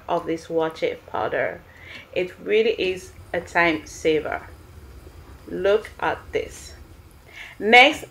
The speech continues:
I am going to add a little bit more water. It depends on the quantity of waakye you are preparing. Put the lid on and let it cook.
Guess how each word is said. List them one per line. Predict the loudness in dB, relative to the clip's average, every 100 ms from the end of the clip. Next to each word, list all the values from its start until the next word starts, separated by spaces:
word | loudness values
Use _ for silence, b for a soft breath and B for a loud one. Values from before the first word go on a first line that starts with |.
| -2
I | 0
am | 0 2
going | 0 0
to | 2 2
add | 2 2
a | 0
little | 0 -2 -4
bit | -4 -4
more | -4 0 2 0 -6 -2
water. | 0 0 0 0 0 -6 -18 -12
It | -8
depends | -2 0 0
on | 0
the | -4
quantity | -4 -8 -8 -8 -2
of | -2 0
waakye | 0 0 0 -2 -2 -6
you | -12 -4
are | -4
preparing. | -4 -2 2 4 4 2 B B B -4
Put | 0 6
the | 6
lid | 6 4 0
on | 2 2 0 0
and | 2 2 -2 -6
let | 0 0
it | 0 -6
cook. | -6 -6 -10 -20